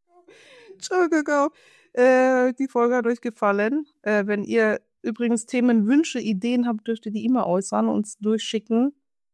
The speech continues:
Die meisten gehen wahrscheinlich dann wieder um Männer und Frauen <laughs> und unsere Sichtweisen. Aber nee, schickt uns gerne was zu, was ihr wissen, hören.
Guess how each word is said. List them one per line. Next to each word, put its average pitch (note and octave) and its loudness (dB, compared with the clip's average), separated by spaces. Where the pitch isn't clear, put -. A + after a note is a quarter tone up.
Die G#3 0
meisten G#3 2
gehen G#3 4
wahrscheinlich G3+ 0
dann G#3 0
wieder G3+ 2
um G3 2
Männer G3+ 2
und G#3 0
Frauen G#3 0
<laughs> - -20
und A3 0
unsere A3 -2
Sichtweisen. A#3 -4
Aber G3 2
nee, F3+ 0
schickt - -8
uns A3 -2
gerne G#3+ 2
was G#3+ 0
zu, C#4 -2
was G#3 0
ihr A3 0
wissen, A3+ 0
hören. A3 2